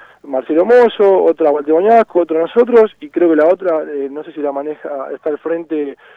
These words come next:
eh, o Martín o, o Diego Molera. Eh, bueno, son las cuatro que están. Y bueno, si las condiciones están para que los cuatro nos sentemos a hablar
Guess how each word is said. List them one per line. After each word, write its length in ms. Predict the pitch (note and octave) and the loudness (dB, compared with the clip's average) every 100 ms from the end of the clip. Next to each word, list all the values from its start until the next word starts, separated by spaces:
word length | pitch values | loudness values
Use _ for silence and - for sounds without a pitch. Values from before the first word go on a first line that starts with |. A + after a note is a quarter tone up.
| _ _ | _ _
eh, 120 | C3 | -16
o 200 | B2+ C3+ | -14 -12
Martín 500 | C3 C3+ - G#3 A#3 | -8 -8 -8 -8 -6
o, 600 | G#3 C#3+ C#3 C3 C3 B2+ C3+ | -6 -6 -6 -6 -6 -6 -6
o 120 | C3 | -8
Diego 420 | C#3+ D3+ C#3 B2 | -6 -4 -4 -6
Molera. 500 | C3 C3 B2+ A#2+ A#2 - _ _ - _ | -8 -10 -8 -8 -12 -18 _ _ -20 _
Eh, 600 | - B2+ B2 A#2+ A#2+ A2+ - | -12 -8 -6 -6 -6 -8 -10
bueno, 320 | - D#3 C3 | -4 -4 -4
son 140 | A#2+ E3+ | -8 -8
las 80 | E3 | -4
cuatro 180 | F#3 | -2
que 60 | D#3+ | -2
están. 280 | - C3+ A#2 _ _ _ - | -4 -6 -8 _ _ _ -6
Y 60 | |
bueno, 380 | F4 C#4+ D#3 A#2 _ _ _ _ | -2 -2 -4 -8 _ _ _ _
si 240 | E3 D#3 E3 | -10 -8 -6
las 120 | D#3 | -10
condiciones 500 | D3+ D3+ E3 A#3+ B3+ | -8 -8 -8 -6 -6
están 420 | F3+ - F3+ C#3+ B2+ | -6 -4 -4 -4 -6
para 200 | C3+ C3 | -8 -8
que 140 | D3 | -12
los 120 | C#3 | -14
cuatro 280 | - G#3 G3+ | -4 -4 -4
nos 100 | E3 | -8
sentemos 440 | - D#3+ F3+ E3+ C#3+ - | -14 -8 -6 -6 -8 -6
a 100 | C#3+ | -4
hablar 440 | E3 F#3+ F3 C3+ | 0 0 0 -4